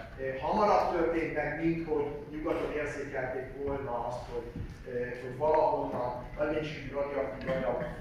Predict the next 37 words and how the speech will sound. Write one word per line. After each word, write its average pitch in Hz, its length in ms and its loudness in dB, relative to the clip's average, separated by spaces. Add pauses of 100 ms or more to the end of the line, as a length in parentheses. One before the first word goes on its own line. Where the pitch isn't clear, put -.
(160)
ö, 123 100 -8
került 135 460 2
a, 117 140 0
a 117 260 -2 (300)
környezetbe. - 920 2 (340)
Ö, 156 360 2
ez, 175 160 6 (200)
ezzel 170 220 4
nem 208 140 6
azt - 140 4
akarom 202 300 2
mondani, 180 400 2
hogy 165 280 4
a, 151 160 6
hogy 151 340 0
a 156 40 0
szovjet 175 340 0
hatóságok 156 600 -2
jól 147 120 0
jártak - 360 0
el, - 280 2
hiszen - 360 -4
egyértelmű, 202 920 2
hogy 175 100 0
Pripyaton, - 920 -4 (160)
ö, 147 60 0 (720)
gyakorlatilag - 600 6
huszonhatodikán 165 760 0
napközben - 560 -2
ki - 140 -10
kellett - 280 -4
volna - 200 -8
telepíteni. - 720 -4 (160)
Az - 120 -8
adatok - 460 4
azt - 260 0
mutatják, - 400 -2